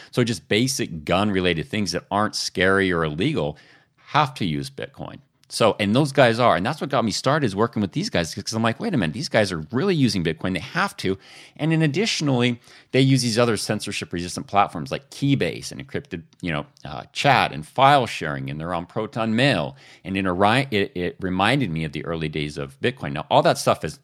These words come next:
in Bitcoin, but it's not what you see. It's not what you hear at conferences or Twitter. So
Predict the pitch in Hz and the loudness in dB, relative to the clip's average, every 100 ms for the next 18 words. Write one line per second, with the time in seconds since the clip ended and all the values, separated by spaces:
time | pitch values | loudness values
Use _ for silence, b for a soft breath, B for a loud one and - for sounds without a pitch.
0 | - 254 87 - - 104 - 98 - _ | -6 -2 -4 -6 -10 -12 -4 -4 -4 _
1 | _ _ - - - 139 - 131 113 95 | _ _ -20 -12 -6 -4 -4 -6 -6 -4
2 | - - 151 - - 95 110 101 104 - | -2 0 -2 -2 -4 -6 -4 -4 -6 -2
3 | 120 120 - 82 76 78 - 127 87 - | -4 -2 -6 -10 -12 -12 -6 -4 -4 -2
4 | 87 | -4